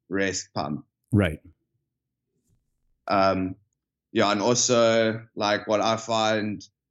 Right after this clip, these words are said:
Speaker 1: is in the, the surf, depending on where the wave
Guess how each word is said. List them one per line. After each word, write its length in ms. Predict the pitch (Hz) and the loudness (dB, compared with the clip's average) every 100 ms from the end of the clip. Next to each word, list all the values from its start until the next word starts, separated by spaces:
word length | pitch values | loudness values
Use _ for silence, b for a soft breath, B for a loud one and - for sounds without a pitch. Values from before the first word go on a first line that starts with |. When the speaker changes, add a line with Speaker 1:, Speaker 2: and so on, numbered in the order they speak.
| _ | _
Speaker 1:
is 560 | 95 107 101 95 95 - | -6 -4 -4 -4 -6 -6
in 240 | 107 120 113 | 0 2 4
the, 520 | 110 110 107 98 - | 4 4 2 0 -2
the 160 | 87 101 | -4 -2
surf, 880 | - - 135 123 110 107 113 - _ _ _ _ | 0 2 4 4 4 2 -2 -10 _ _ _ _
depending 500 | 104 - 117 113 104 | -8 -2 0 0 0
on 360 | 104 98 98 98 | 0 0 -2 0
where 300 | 110 107 104 | 4 4 4
the 120 | 101 | 2
wave 520 | 104 107 104 107 104 | 2 4 4 2 -2